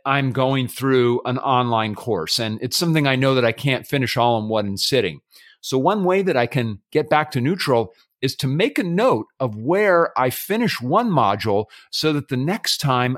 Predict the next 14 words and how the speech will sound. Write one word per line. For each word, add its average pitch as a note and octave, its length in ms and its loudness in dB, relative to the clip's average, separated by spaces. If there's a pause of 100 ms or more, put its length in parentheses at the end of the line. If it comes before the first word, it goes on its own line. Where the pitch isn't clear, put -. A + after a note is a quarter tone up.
I B2+ 140 -4
know D3 560 2
exactly D3 680 0
where A2+ 320 2
to A2 100 0
pick - 440 -4
up. B2+ 320 -2 (280)
I'm B2 220 -2
getting C3+ 400 2
back A#2 240 0
to B2 100 -2
neutral C3 360 0
so - 200 -2
that A#2 220 0